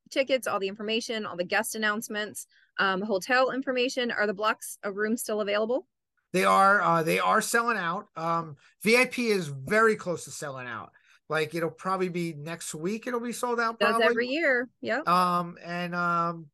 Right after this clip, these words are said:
Speaker 2: the hotels are getting close too. So get your rooms if you're gonna get a room.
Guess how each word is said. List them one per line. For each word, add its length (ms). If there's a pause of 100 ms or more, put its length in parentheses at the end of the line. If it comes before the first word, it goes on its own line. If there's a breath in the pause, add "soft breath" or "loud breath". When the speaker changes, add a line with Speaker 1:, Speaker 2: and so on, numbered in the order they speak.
Speaker 2:
the 100
hotels 500
are 420
getting 340
close 340
too. 320
So 540
get 160
your 140
rooms 400
if 180
you're 100
gonna 160
get 140
a 40
room. 340